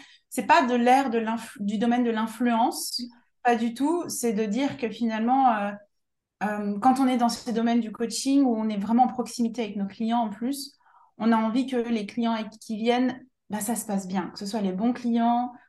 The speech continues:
pour nous et qu'on soit la bonne personne pour eux. Et du coup, ça nous demande à nous, quelque part, de, ben, d'oser se montrer, d'oser enlever les filtres et les masques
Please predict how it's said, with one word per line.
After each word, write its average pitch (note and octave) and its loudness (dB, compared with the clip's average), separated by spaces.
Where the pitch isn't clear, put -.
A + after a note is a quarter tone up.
pour A#3 -2
nous B3+ 4
et G#3+ -4
qu'on G3+ -8
soit G3+ -8
la F3+ -4
bonne A3 -2
personne A3 -6
pour A3 -4
eux. A#3+ 0
Et A#3 0
du G#3+ 0
coup, - -8
ça D4 0
nous G3+ 0
demande B3 4
à G#3 0
nous, B3+ 2
quelque G#3+ -4
part, A#3+ 0
de, G3 -4
ben, G3+ 2
d'oser B3 2
se B3 -2
montrer, A3 -4
d'oser B3 4
enlever A#3+ 6
les A3+ 0
filtres C4+ -4
et G3+ -4
les G3+ 0
masques A3+ -4